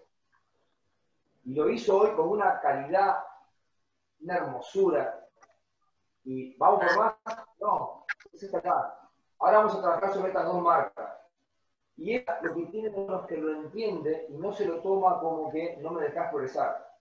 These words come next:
sino que confía en que todo forma parte de una estrategia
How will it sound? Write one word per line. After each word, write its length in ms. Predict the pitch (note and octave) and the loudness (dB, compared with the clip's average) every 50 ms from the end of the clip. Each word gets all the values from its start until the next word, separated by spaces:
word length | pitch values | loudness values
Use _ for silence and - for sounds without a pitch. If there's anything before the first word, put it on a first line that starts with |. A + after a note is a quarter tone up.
| _ | _
sino 180 | - C3+ E3+ F3 | -10 -8 -6 -6
que 120 | E3+ D3+ | -6 -4
confía 680 | - D3+ D3 C#3+ - - A#3+ B3+ G#3+ F#3 F3 F3+ - - - - - _ _ _ _ - | -4 -4 -4 -4 -6 -8 -4 0 2 2 2 2 0 -2 -8 -12 -20 _ _ _ _ -16
en 120 | C#3 C#3 | -14 -10
que 140 | - D#3 D#3 | -8 -8 -6
todo 360 | - A3 B3+ B3+ - - - | 0 4 6 6 6 4 2
forma 400 | - - G3+ G#3+ F#3 F#3+ F3+ - | -4 -2 0 0 4 4 2 4
parte 260 | - G3+ G3+ - F#3 F3+ | 4 2 2 2 -2 -4
de 60 | F#3+ | -6
una 100 | - - | -6 -6
estrategia 680 | - D#3 D3+ D3+ - - G3 F#3+ F#3+ F#3+ F#3 F3+ - | -6 -4 -4 -4 -2 -2 -4 -2 0 2 2 2 0